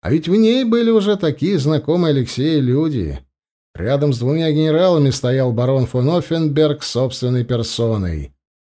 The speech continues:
Словно почувствовав на себе взгляд Алексея, он сощурился в хитрой улыбке и, легонько ему кивнув, погрозил пальцем. «Понятно,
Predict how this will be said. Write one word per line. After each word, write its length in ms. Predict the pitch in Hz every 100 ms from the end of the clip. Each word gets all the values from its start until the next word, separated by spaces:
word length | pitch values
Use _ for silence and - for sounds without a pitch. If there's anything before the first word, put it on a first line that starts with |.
| _ _ _ _
Словно 440 | - - 185 220 202
почувствовав 600 | 196 - 208 - 180 170
на 100 | 160
себе 300 | 143 165 175
взгляд 380 | 117 151 175 151
Алексея, 520 | 143 135 - 180 160
он 80 | 139
сощурился 840 | - 127 - - 160 143 120 127
в 60 |
хитрой 400 | - 147 127 120
улыбке 480 | 117 135 202 196 160
и, 60 | 151
легонько 500 | 143 135 190 165 160
ему 260 | 156 170
кивнув, 680 | - 147 139 156 185 170 - _ _ _ _
погрозил 640 | 156 143 131 110 120 113
пальцем. 760 | - 120 104 85 - 73 67 67 _ _ _ _ _ _ _ _ _ _ _ _
«Понятно, 840 | 120 170 151 131 127 131 131 120